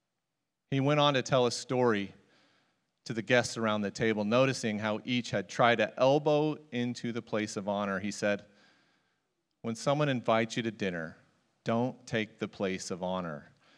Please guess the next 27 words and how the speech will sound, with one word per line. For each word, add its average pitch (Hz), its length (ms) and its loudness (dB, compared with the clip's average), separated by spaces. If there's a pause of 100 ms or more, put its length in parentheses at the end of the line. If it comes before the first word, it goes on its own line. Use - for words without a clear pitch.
(140)
Somebody 151 340 4
more 127 200 4
important 113 420 0
than 107 140 0
you 104 100 0
might 101 220 0
have 101 240 0
been 101 100 -2
invited 92 500 -2
by 87 160 -4
the 80 120 -10
host." - 640 -12 (3500)
I 104 100 0
think 135 320 -4
our, 107 360 2 (3250)
I'm 98 80 -6
not 92 160 -6
gonna 98 100 -6
say 80 180 -8
it. 71 120 -16 (1800)
Where 120 320 6
are 113 100 8
you 113 180 4
trying 104 360 0
to 92 40 -6
place 95 320 -6
yourself - 480 -10